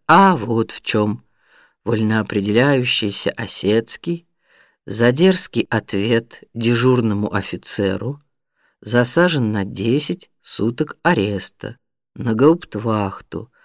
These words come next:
но ввиду малого наказания, с другой стороны, прибавили еще пять суток. Надеюсь, что наказание придется сбавить, так как у означенного вольноопределяющегося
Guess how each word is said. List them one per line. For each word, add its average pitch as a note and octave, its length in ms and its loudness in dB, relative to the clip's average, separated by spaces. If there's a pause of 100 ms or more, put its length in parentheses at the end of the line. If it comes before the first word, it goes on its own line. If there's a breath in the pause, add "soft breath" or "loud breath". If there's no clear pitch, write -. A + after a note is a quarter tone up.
(180)
но A2+ 160 2
ввиду A#2+ 340 2
малого A2+ 420 2
наказания, G#2+ 960 -2
с A2+ 80 -14
другой G2 380 -2
стороны, F3+ 680 -2
прибавили B2 520 2
еще G2+ 380 -2
пять A#2+ 280 -4
суток. - 540 -12 (800)
Надеюсь, F3+ 320 6
что E3+ 140 -4
наказание E3 640 2
придется C#3 580 0
сбавить, A#2 760 -2 (540)
так A#2+ 140 2
как - 180 2
у A#2 40 4
означенного A2+ 880 2
вольноопределяющегося G#2+ 1500 0